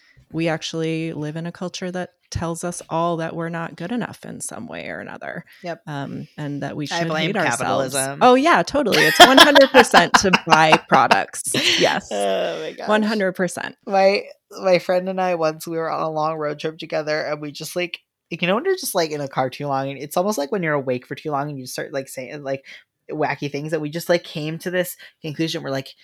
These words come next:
Speaker 2: "Everything boils down to the patriarchy of capitalism." <laughs> We're like,
Speaker 1: Mm-hmm.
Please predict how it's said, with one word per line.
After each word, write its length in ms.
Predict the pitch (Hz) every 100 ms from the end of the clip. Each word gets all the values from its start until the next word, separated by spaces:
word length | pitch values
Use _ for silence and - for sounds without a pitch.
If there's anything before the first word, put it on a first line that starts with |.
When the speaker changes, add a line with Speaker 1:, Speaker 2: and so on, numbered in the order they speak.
| _ _
Speaker 2:
"Everything 500 | - - 151 151 160
boils 340 | 139 143 143 139
down 220 | 131 156
to 80 | 175
the 80 | 147
patriarchy 720 | 135 120 - 135 139 160 170
of 60 |
capitalism." 680 | 175 180 220 - 262 160 139
<laughs> 440 | 233 - - - 233
We're 120 | 320 285
like, 20 |
Speaker 1:
Mm-hmm. 500 | 180 190 220 262